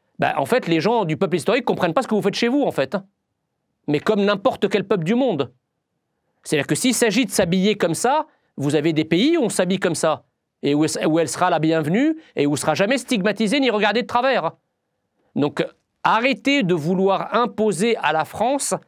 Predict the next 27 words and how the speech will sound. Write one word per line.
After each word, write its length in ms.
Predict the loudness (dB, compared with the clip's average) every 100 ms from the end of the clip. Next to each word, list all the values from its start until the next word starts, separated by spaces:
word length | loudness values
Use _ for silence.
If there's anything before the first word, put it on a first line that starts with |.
| _
ce 200 | -8 -2
qu'elle 580 | -4 -2 0 2 2 2
n'est 140 | 0
pas 380 | 0 0 2 0 -2
et 60 |
ce 100 | -4
qu'elle 220 | -4 -2
ne 80 | -2
sera 420 | -2 -2 0 -2
jamais. 600 | -2 -2 0 2 0 -2 -8 _ _ _ _ _ _ _ _ _ _ -2
Au 140 | 0
lieu 200 | 2 2
de 100 | 0
consacrer 600 | 0 -2 0 -2 0 -4
tant 300 | 0 0 2
d'efforts 480 | 2 0 0 0 0
pour 180 | -4 -4
faire 180 | -4 -2
changer 380 | -2 0 0
la 100 | 0
France 300 | -2 -2 -2
et 60 | -2
pour 180 | -4 -4
faire 180 | -4 -4
plier 460 | -4 -2 0 2
la 140 | 0 -2
France 440 | -2 -2 -2 -4